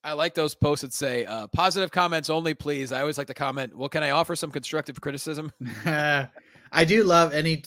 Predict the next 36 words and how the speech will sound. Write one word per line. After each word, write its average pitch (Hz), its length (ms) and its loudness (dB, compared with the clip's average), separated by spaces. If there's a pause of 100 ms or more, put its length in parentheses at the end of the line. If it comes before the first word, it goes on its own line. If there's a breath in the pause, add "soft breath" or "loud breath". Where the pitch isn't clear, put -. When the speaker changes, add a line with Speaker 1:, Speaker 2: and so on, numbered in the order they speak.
Speaker 2:
anytime 151 540 -2
somebody's, 135 520 -2
like, 120 280 -2
thing 135 260 0
in 127 80 -2
their 120 140 -2
profile 120 520 -2
is 113 120 -10
"positive 123 520 -4
vibes 117 380 -4
only." 110 520 -6 (480)
And 123 140 0
I'm 120 60 2
like, 117 200 0
Speaker 1:
Yeah. 127 40 -2
Speaker 2:
"Well, 165 100 6
I 170 140 8
know 156 240 4
you." 123 480 0
And 131 180 -4
that's 151 360 0 (160)
the, 120 360 -12 (200)
uh, 104 340 -8
the 127 160 -2
opposite 135 460 2
of 110 80 -4
what 113 180 -6
comes 123 300 -4
out 117 180 -2
of 113 60 -4
you 107 320 -2 (340)
is 123 160 -4
positive 123 560 -2
Speaker 1:
That's 107 100 -6
right. 98 300 -6
Speaker 2:
vibes. - 220 -18